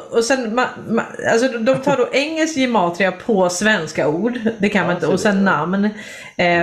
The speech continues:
Speaker 1: och då, och då är grejen att, att jag är född då Anna Cornelia, eh, alltså det var mitt tilltalsnamn. Och
Speaker 2: Mm.
Speaker 1: Karl, han har ju också ett dubbelnamn ju, så att,
Speaker 2: Mm.
Speaker 1: men det kanske, det kanske gäller om du bara tar inte... Men, men då, hans mitt namn blev någonting.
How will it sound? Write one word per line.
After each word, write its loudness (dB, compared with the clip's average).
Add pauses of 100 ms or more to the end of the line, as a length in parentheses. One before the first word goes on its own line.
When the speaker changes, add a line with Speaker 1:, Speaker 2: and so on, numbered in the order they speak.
Speaker 1:
och 4
då, 4
och 2
då 4
är 4
grejen 0
att, 0
att 0
jag 4
är 4
född 0
då 0
Anna 0
Cornelia, 2 (280)
eh, 0
alltså 0
det 2
var 0
mitt -4
tilltalsnamn. 2 (460)
Och 0
Speaker 2:
Mm. -8
Speaker 1:
Karl, 2 (220)
han 0
har 4
ju 4
också -2
ett 0
dubbelnamn 0
ju, -2
så 0
att, 0
Speaker 2:
Mm. -2
Speaker 1:
men 4
det 2
kanske, 0
det 0
kanske 0
gäller 2
om 0
du 2
bara 2
tar 0 (100)
inte... 0
Men, 0 (380)
men 4
då, 6 (120)
hans 0
mitt 0
namn 2
blev 2
någonting. -2